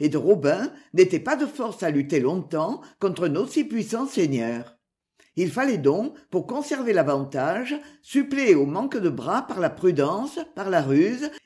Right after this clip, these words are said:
et par l'activité aussi bien que par le courage. Voilà pourquoi nos amis tinrent conseil, pendant que le baron, accompagné de deux ou trois serviteurs,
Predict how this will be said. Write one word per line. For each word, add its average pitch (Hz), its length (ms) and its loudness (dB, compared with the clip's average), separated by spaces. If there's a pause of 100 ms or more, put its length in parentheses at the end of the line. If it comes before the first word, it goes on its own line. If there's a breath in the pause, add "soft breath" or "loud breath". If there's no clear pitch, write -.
(140)
et 254 80 4
par 156 200 -2
l'activité 196 1000 2
aussi 208 320 -2
bien 226 320 0
que 320 120 -6
par 240 220 -4
le 285 100 -2
courage. 123 680 -6 (1500)
Voilà 302 300 4
pourquoi 247 460 -2
nos 180 260 -2
amis 262 300 -2
tinrent 202 320 -2
conseil, 147 640 0 (240 loud breath)
pendant 254 340 -2
que 285 100 -4
le 175 100 2
baron, 147 540 -2 (160 loud breath)
accompagné 240 600 -2
de 143 120 -2
deux 254 240 -2
ou 285 40 0
trois 226 220 -4
serviteurs, 143 720 -2